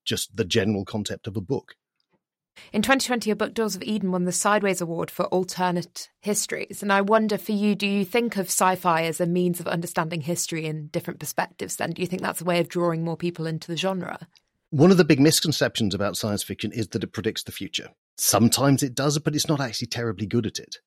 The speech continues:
Speaker 1: What it's very, very good at is commenting on the present and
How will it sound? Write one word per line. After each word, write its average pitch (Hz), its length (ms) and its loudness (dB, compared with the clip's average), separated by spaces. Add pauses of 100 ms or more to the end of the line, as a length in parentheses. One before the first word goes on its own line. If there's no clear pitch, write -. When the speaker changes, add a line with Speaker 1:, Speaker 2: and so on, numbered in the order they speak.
(100)
Speaker 1:
What 147 260 4
it's 156 160 4
very, 127 360 4
very 117 260 4
good 117 260 2
at 87 320 -4 (140)
is 98 560 -6
commenting 107 340 -2
on 92 80 -4
the 87 80 -6
present 90 540 -6 (240)
and 92 920 -4